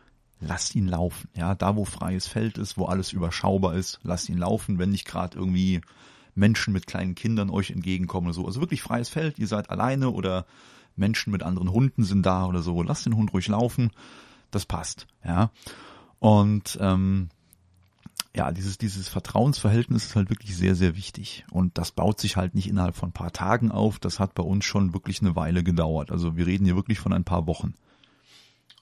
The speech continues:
Und dadurch, dass wir sie halt auch nicht als Welpe hatten, war es natürlich auch ein bisschen Arbeit, ja. Der Hund kannte ja nichts. So, und, und sie muss halt irgendwie auch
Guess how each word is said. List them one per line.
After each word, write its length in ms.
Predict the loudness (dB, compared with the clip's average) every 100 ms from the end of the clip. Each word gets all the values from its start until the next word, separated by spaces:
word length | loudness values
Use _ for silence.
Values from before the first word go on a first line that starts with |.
| _
Und 420 | -8 -6 -6 -2
dadurch, 240 | 0 2
dass 140 | 0 0
wir 80 | 0
sie 120 | 0
halt 100 | 0
auch 80 | 0
nicht 200 | 0 -2
als 260 | -8 -2
Welpe 380 | 2 4 2 -2
hatten, 320 | 0 2 2
war 100 | 0
es 80 | 0
natürlich 280 | 2 2 2
auch 100 | 2
ein 120 | 2
bisschen 260 | 2 2 0
Arbeit, 480 | -2 -4 -6 -6
ja. 140 | -2 0
Der 160 | 0
Hund 300 | 0 0 -2 -10 _ _ _
kannte 340 | 0 0 2
ja 100 | 0
nichts. 420 | -2 -8 -14 -16 -16 _ _ _ -20 -20 _ _ _ _ -20 -18 -18 _ -4 -2 -4 -10 _ _ _ -8
So, 140 | -6
und, 260 | -2 -2 2
und 220 | 0 4
sie 120 | 4
muss 280 | 4 4 2
halt 160 | 0
irgendwie 480 | 4 4 4 2 0
auch 420 | 2 0 0 -8